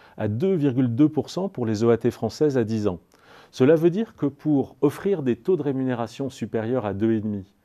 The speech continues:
et payer leurs charges, les assureurs doivent investir dans d'autres titres que les titres d'État, sinon l'équation ne colle pas. Certes, comme le montrent avec pédagogie les assureurs spécialisés dans l'épargne comme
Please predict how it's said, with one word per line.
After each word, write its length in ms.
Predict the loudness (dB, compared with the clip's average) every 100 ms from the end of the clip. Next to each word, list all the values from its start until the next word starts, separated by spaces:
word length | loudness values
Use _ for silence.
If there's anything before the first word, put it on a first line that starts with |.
| _ _ _ -8
et 80 | -2
payer 320 | 2 4 4
leurs 160 | 0
charges, 480 | -2 -4 -2 -6 -10 -14 _ _
les 240 | -6 -2 0
assureurs 520 | 0 -2 -2 -2 -2
doivent 280 | -4 -4 -6 -6
investir 540 | -4 -4 -4 -6 -4
dans 160 | -4 -4
d'autres 400 | 0 0 0 -6
titres 340 | -4 -8 -6
que 80 | -6
les 140 | -6
titres 340 | -6 -10 -6 -4
d'État, 420 | -4 -2 -2 -4 -10 -20 -12
sinon 360 | -2 0 2
l'équation 480 | 0 0 -2 -2 -4
ne 120 | -4
colle 220 | -2 -4
pas. 200 | -6 -12 -14 _
Certes, 680 | -16 2 4 4 -2 -20 -10
comme 220 | -2 0 2
le 60 |
montrent 260 | 0 0 -2
avec 280 | -4 -6 -2
pédagogie 600 | 2 2 2 0 -2 -4
les 220 | -4 -6
assureurs 380 | -8 -8 -8 -8
spécialisés 760 | -10 -8 -6 -4 -4 -4 -6 -8 -20 -20 _
dans 120 | -4 -2
l'épargne 420 | 0 0 0 -2
comme 360 | -6 -8 -8